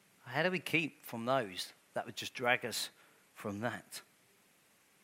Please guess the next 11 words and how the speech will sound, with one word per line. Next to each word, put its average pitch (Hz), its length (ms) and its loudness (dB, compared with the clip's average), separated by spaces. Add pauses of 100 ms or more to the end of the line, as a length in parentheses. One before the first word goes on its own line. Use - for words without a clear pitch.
(400)
As 127 180 10
I 127 100 6
said, 160 440 6 (580)
the 135 100 2
sluggard 147 680 4
avoids 135 480 6
going 123 260 6
out 139 180 6
in 113 60 -4
the 117 60 -4
city 101 580 -4